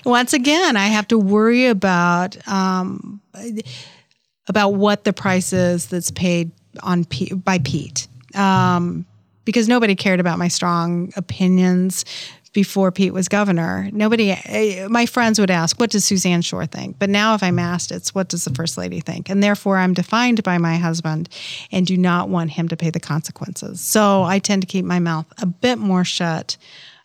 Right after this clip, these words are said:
um, on specifics. D-, um, he and I certainly have lots of conversations. I've never felt any negative consequences to it. I'm not ashamed of any of my views. Um,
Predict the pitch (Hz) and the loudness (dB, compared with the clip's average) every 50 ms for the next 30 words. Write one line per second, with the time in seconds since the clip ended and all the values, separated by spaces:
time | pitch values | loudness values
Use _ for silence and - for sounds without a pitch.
0 | _ - 180 175 170 170 170 170 180 185 196 190 185 - _ _ _ _ _ _ | _ -6 -2 0 0 0 0 -2 -2 -4 -4 -6 -8 -10 _ _ _ _ _ _
1 | _ _ _ _ - - 208 202 190 190 - - - - 185 - - 202 196 - | _ _ _ _ -4 -2 0 2 2 0 -2 -2 -2 -2 -2 -2 -2 -4 -4 -4
2 | 185 165 - - - - - 123 127 - _ - - - - 226 208 196 196 - | -4 -6 -6 -8 -10 -8 -8 -8 -10 -12 _ -20 -20 -18 -14 -12 -10 -10 -12 -14
3 | _ - - - - _ - - - - 208 196 190 185 180 185 185 185 185 185 | _ -18 -18 -18 -18 _ -20 -18 -12 -8 -4 -4 -2 -2 -2 -4 -6 -8 -8 -8
4 | 180 175 180 - - 214 214 202 185 180 185 202 226 - - 175 170 165 165 165 | -10 -12 -10 -6 0 2 2 4 4 4 2 2 0 -2 -4 -4 -2 0 0 0
5 | 170 170 170 160 156 156 - - - - - 160 175 175 160 160 - 185 180 165 | 0 0 0 0 -2 -2 -4 -6 -12 -10 -8 -6 -6 -4 -6 -6 -6 -6 -6 -6
6 | - 208 202 - 254 285 277 269 294 277 285 269 - - 226 226 - 214 202 196 | -4 -4 -4 -2 -2 0 2 2 0 0 -2 -4 -2 -2 -2 -2 0 -2 0 0
7 | 190 185 180 180 185 185 185 185 - - 185 190 - - - - 190 190 185 - | 0 0 0 -2 -4 -6 -8 -10 -10 -8 -8 -8 -10 -10 -10 -8 -8 -8 -8 -10
8 | - - - - 196 190 185 - - - 196 202 208 208 202 190 185 - 190 185 | -14 -16 -14 -10 -10 -8 -8 -10 -8 -4 0 2 2 2 2 0 0 0 0 2
9 | 185 180 180 180 180 180 180 175 175 170 165 165 165 165 165 165 165 175 185 - | 2 2 0 0 2 2 2 2 2 2 0 0 0 0 -2 -2 -2 -4 -6 -8
10 | - - - - - - - - - - - _ - 220 185 175 175 175 175 175 | -12 -18 -18 -20 -18 -18 -18 -20 -20 -20 -20 _ -6 -2 0 2 2 2 2 0
11 | 180 180 185 190 214 | 0 -2 -4 -6 -8